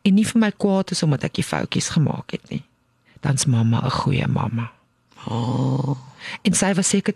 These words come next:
Speaker 1: toe omtrent so ook so tien.
Speaker 2: Mm.
Speaker 1: En dit het ek by myself gehou, so, en dit is wat jy gaan moet doen.
Speaker 2: Mm.
Speaker 1: Jy kan nie iets anders doen nie.
Speaker 2: Ja.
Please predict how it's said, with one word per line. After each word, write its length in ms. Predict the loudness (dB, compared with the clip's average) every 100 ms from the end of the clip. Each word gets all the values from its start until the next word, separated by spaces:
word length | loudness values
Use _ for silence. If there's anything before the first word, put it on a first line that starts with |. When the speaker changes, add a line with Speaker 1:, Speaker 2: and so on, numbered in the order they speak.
| -2
Speaker 1:
toe 140 | 0
omtrent 360 | 0 0 0 0
so 160 | 0 0
ook 240 | -2 -8 _ -8
so 180 | -6 -4
tien. 160 | -6 -8 -12 -20 _ _ _ -2
Speaker 2:
Mm. 480 | 0 2 2 2 0
Speaker 1:
En 240 | 2 2 2
dit 300 | 2 0 -2 -4
het 140 | -2
ek 180 | -2 0
by 80 | 0
myself 440 | 0 2 0 -2
gehou, 380 | -2 -2 0 -2
so, 100 | -2 2
en 240 | 2 2
dit 240 | 0 0 0
is 120 | -2
wat 120 | -2
jy 120 | 0 -2
gaan 180 | -2
moet 140 | -2 -2
doen. 120 | -8 -12 _
Speaker 2:
Mm. 460 | 0 2 2 0 -4 _ _ _ _ _
Speaker 1:
Jy 120 | -4
kan 160 | -2 0
nie 200 | 2 2
iets 200 | 2 2
anders 300 | 2 2 2
doen 140 | -2 0
nie. 140 | -2 -2 _
Speaker 2:
Ja. 380 | 0 0 0